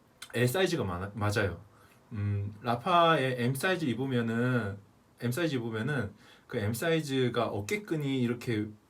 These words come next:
어, 주름이 생길 정도로 불편해요. 주름이 생기면 이게 불편하거든요. 근데 이제 걔가 똑같은 모델이 아니지만 사이즈가 이제 똑같은, 어, M과 L이면서 똑같은 모델이 아니라서 그럴 수도 있지만,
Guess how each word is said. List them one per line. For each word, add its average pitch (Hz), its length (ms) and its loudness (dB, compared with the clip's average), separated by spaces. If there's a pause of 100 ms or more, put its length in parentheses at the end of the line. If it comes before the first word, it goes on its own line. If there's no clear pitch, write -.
(240)
어, 110 300 -4
주름이 165 340 4
생길 151 360 0
정도로 113 560 2
불편해요. 127 680 0
주름이 143 220 -2
생기면 143 320 0
이게 107 80 -2
불편하거든요. 120 760 0 (540)
근데 117 240 0
이제 104 420 0 (120)
걔가 117 500 2
똑같은 220 460 2
모델이 139 280 4
아니지만 127 680 0
사이즈가 120 500 0
이제 98 200 -2
똑같은, 113 680 0 (540)
어, 95 300 -6
M과 139 420 4
L이면서 123 400 0
똑같은 151 340 -4
모델이 123 440 0
아니라서 139 560 2
그럴 143 160 0
수도 - 220 -6
있지만, 120 640 0